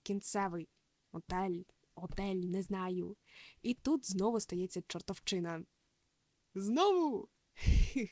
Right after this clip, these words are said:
Майло вирішує принести себе у жертву та повіситися, але оператор оживляє його тіло і вбиває Чарлі з допомогою труби.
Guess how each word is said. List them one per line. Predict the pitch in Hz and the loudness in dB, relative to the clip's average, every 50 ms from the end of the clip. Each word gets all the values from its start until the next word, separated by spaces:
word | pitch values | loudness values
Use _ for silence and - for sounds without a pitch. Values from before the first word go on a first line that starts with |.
| 240 233 254 285 - _ _ _ - - _ _ - - - - - - - - - - _ _ _ | -4 -6 -6 -8 -10 _ _ _ -20 -20 _ _ -18 -16 -14 -12 -12 -12 -14 -16 -18 -20 _ _ _
Майло | 208 226 294 370 370 359 320 | 2 4 6 8 8 8 6
вирішує | 233 226 214 247 254 - - 247 240 233 | 6 4 2 0 0 0 2 2 2 2
принести | 220 - 202 196 196 202 220 226 - - 190 | 0 0 0 0 2 2 2 2 0 0 0
себе | 180 - 175 170 165 165 | -2 -2 0 -2 -2 -2
у | 170 170 | -2 -2
жертву | 175 240 285 294 - 277 269 | -2 -2 -2 -2 -2 -2 -4
та | 254 - - 202 | -2 -2 -4 -4
повіситися, | - 196 185 180 - - - - - 160 - - - - - | -2 -2 -2 -2 -2 -2 -2 -2 -4 -6 -6 -10 -16 -8 -4
але | 196 202 190 175 - - | -2 -2 -2 -4 -6 -10
оператор | - 156 - - 160 156 175 233 285 - - 247 - _ _ | -12 -12 -10 -8 -6 -2 0 0 0 0 -2 -4 -4 _ _
оживляє | - 214 196 208 202 185 208 226 247 233 208 180 175 170 | -4 -2 0 0 0 0 0 0 0 0 -2 -2 -2 -2
його | 175 180 185 175 190 185 | -2 -2 -2 -2 -4 -4
тіло | - - - - 165 160 156 151 170 254 320 _ _ _ | -4 -6 -6 -6 -4 -4 -4 -4 -4 -4 -6 _ _ _
і | - 190 | -6 -4
вбиває | 185 160 180 170 262 339 - 403 - | -2 0 0 2 2 0 0 -2 -2
Чарлі | - - - 302 294 285 269 262 254 254 240 208 | 0 2 4 4 4 2 0 -4 -6 -6 -6 -8
з | 185 | -8
допомогою | - 196 180 - 262 339 - 359 302 285 254 - | -10 -8 -4 0 2 2 4 4 4 2 0 -2
труби. | - - 277 262 240 240 214 196 196 | -4 -4 -2 0 0 0 0 -2 -4